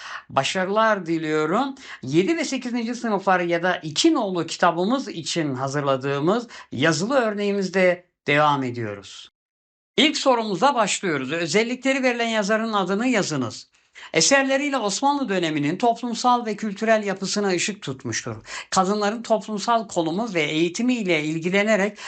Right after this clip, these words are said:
Türk kadınının sosyal, kültürel ve siyasi hayatta daha aktif rol oynamasına öncülük etmiştir. Trablusgarp ve Balkan Savaşı şehitlerinin aileleri ve gazilerine yardım toplanması çalışmalarında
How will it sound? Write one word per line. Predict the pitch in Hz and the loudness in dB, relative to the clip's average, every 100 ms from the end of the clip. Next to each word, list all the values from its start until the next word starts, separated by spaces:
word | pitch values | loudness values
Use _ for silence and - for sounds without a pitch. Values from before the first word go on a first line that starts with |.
| - | -6
Türk | - 269 262 | 0 0 2
kadınının | 185 151 151 147 151 220 | 2 2 0 0 0 -2
sosyal, | - 220 202 226 220 - | -2 -4 0 4 4 2
kültürel | 208 185 196 208 208 160 | -10 -8 0 0 0 -2
ve | 147 | -2
siyasi | - 185 175 220 | 0 0 0 0
hayatta | 180 151 147 202 160 | 2 0 0 -2 2
daha | 160 202 - | 4 4 2
aktif | 156 - 208 196 | -4 -6 -10 -4
rol | 175 208 - | -2 -2 -2
oynamasına | 143 139 135 131 - 151 202 214 - - | -4 -2 -2 -4 -4 2 2 0 -10 -12
öncülük | 113 139 139 185 233 135 | -4 -2 -2 -2 -2 -4
etmiştir. | 131 117 - 123 107 - - _ _ - | -4 -4 -4 -4 -10 -14 -20 _ _ 2
Trablusgarp | 208 269 262 254 - 143 - | 6 6 4 -4 0 0 0
ve | 139 | 0
Balkan | 165 233 247 226 | 2 2 -2 -6
Savaşı | 220 202 190 208 233 240 | -4 -4 -4 -4 -6 -8
şehitlerinin | - - 190 196 196 196 208 233 269 - | -6 -2 -2 -2 -2 0 0 0 -2 0
aileleri | 156 185 196 202 202 208 226 277 | 2 4 2 -2 -4 -4 -4 -2
ve | 202 | -2
gazilerine | 156 165 170 190 214 214 240 | 2 2 2 -2 -4 -4 -2
yardım | 202 190 208 214 | 0 0 -2 -4
toplanması | 208 196 202 196 190 - | -4 -2 -2 -2 -4 -4
çalışmalarında | 175 143 - 143 135 131 131 185 | -4 -2 -4 -4 -2 -2 0 2